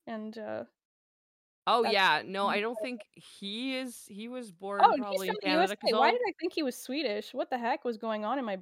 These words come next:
Speaker 2: We were
Speaker 1: brain?
Speaker 2: talking about
Speaker 1: Oh, he's born in
Speaker 2: Pettersson?
Speaker 1: Sweden. Okay,
Speaker 2: Born in
Speaker 1: so I,
Speaker 2: Sweden.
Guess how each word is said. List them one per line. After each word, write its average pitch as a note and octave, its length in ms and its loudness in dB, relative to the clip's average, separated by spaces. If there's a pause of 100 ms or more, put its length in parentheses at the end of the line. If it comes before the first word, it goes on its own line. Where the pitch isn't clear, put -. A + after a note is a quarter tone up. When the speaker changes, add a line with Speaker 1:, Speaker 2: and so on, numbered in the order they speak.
Speaker 2:
We G#3+ 100 2
were C#4+ 100 0
Speaker 1:
brain? - 20 0
Speaker 2:
talking G#3+ 360 2
about F#3+ 400 4 (880)
Speaker 1:
Oh, C#4 80 8
he's D4 180 0
born D4 440 6
in C4+ 140 4
Speaker 2:
Pettersson? C#4 120 -10
Speaker 1:
Sweden. G3+ 540 -4 (220)
Okay, A#3+ 240 -2
Speaker 2:
Born A#3+ 160 0
in G3+ 160 -6
Speaker 1:
so B3 80 -4
I, B3+ 80 2
Speaker 2:
Sweden. B3 100 -8